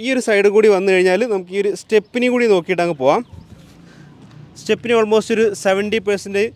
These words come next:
നമുക്ക് ത്രെഡ് സ്റ്റെപ്പിനി പറയാൻ പറ്റും. കുഴപ്പമില്ലാത്തൊരു ടയറുണ്ട്. പിന്നെ ഈ ഒരു സൈഡിലെ ടയർ നോക്കുകയാണെന്നുണ്ടെങ്കിൽ ഇതും രണ്ടും ബ്രാൻഡ് ന്യൂ. അപ്പോൾ almost four ടയേഴ്സും ബ്രാൻഡ് ന്യൂ ടയേഴ്സ് തന്നെയാണ്. ഏഹ്, സ്റ്റെപ്പിനി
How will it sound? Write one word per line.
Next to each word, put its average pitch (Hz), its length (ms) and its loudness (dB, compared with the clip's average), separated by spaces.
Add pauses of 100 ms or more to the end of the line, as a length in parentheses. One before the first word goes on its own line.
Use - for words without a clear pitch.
(360)
നമുക്ക് 190 240 -2
ത്രെഡ് 175 300 -4
സ്റ്റെപ്പിനി 185 420 -2
പറയാൻ 156 240 0
പറ്റും. 214 220 -6 (300)
കുഴപ്പമില്ലാത്തൊരു 214 600 -4 (220)
ടയറുണ്ട്. 151 380 -2 (320)
പിന്നെ 202 220 -6
ഈ 220 120 -4
ഒരു 214 140 -2
സൈഡിലെ 202 320 0
ടയർ 190 260 2
നോക്കുകയാണെന്നുണ്ടെങ്കിൽ 202 720 -4
ഇതും 277 140 -4 (640)
രണ്ടും 226 320 0 (100)
ബ്രാൻഡ് 180 320 2
ന്യൂ. 127 80 0 (180)
അപ്പോൾ - 160 2 (120)
almost 254 380 4 (360)
four 214 180 4 (140)
ടയേഴ്സും 233 400 2 (140)
ബ്രാൻഡ് 196 340 2
ന്യൂ 220 160 2
ടയേഴ്സ് 180 340 2
തന്നെയാണ്. 165 300 0 (640)
ഏഹ്, 160 280 0
സ്റ്റെപ്പിനി 226 380 -4